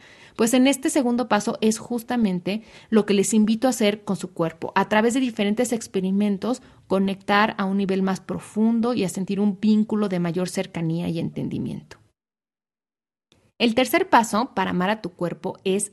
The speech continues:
aceptarlo. Y quiero empezar definiendo qué es aceptar, porque es un término que suele causar confusión y que se malentiende. Aceptar significa comprender que la realidad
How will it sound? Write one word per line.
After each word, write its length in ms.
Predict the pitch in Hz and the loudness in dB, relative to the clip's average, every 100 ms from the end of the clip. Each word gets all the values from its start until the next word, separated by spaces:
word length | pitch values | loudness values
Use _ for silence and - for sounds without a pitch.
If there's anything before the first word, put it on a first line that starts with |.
| - | -2
aceptarlo. 880 | 180 165 - 160 - 160 147 - - _ _ _ _ _ 311 | -2 -2 -8 -10 -10 -4 -4 -6 -20 _ _ _ _ _ 2
Y 120 | 311 | 2
quiero 180 | - 330 | 2 -2
empezar 320 | 320 294 262 | -2 -2 -2
definiendo 580 | 277 214 208 214 214 - | -2 -2 -2 0 -2 0
qué 100 | 226 | 0
es 120 | 226 | 0
aceptar, 500 | 233 233 - 202 196 | -4 -6 -2 -4 -2
porque 260 | 214 190 | -4 -4
es 100 | 214 | -4
un 200 | 233 247 | -4 -4
término 600 | 240 262 247 220 196 202 - - - | -2 0 2 0 0 -4 -8 -16 -10
que 120 | - | -4
suele 260 | 214 226 240 | 0 0 0
causar 380 | 214 185 196 202 | -2 -2 -4 -4
confusión 640 | 220 196 - 175 185 180 | -4 -4 -8 -8 -4 -4
y 40 | 190 | -4
que 120 | 180 | -6
se 140 | 190 | -4
malentiende. 760 | 180 180 185 185 220 208 185 - _ _ _ _ _ _ - | -2 -2 -4 -2 0 0 -2 -8 _ _ _ _ _ _ 0
Aceptar 560 | 254 - 269 - 285 320 | 0 2 -4 4 2 4
significa 720 | 381 320 226 220 208 214 214 | 0 0 0 -4 -2 -4 -4
comprender 640 | 196 190 202 196 208 226 | -6 -4 -4 -4 -4 -4
que 80 | 269 | -2
la 100 | 208 | -2
realidad 580 | 180 175 170 175 220 | -2 -4 -2 -2 -4